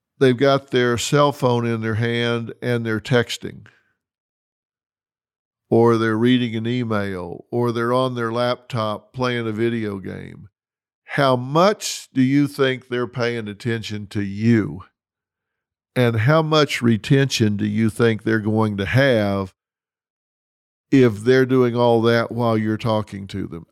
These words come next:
In addition to being terribly disrespectful, there's no way in hell that they're absorbing, encoding, and retaining everything that you're telling them.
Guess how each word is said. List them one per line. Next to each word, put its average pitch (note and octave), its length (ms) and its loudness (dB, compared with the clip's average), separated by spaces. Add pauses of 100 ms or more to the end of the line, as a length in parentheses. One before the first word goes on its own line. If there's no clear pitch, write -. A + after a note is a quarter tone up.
In C#3 160 2
addition C#3 480 2
to B2 80 -4
being A2 340 -4
terribly A#2 480 2
disrespectful, G#2+ 1120 -2 (1500)
there's A#2 400 4
no C3 360 2
way C#3 400 4
in A#2+ 100 0
hell G#2 640 0 (1300)
that A2 480 2 (320)
they're A#2+ 680 2
absorbing, B2 840 0 (120)
encoding, A#2+ 800 0
and G#2 140 -2
retaining A2 580 -2
everything G#2+ 920 -6 (200)
that A#2 360 0
you're G#2+ 120 -4
telling G#2+ 460 -2
them. F2+ 200 -16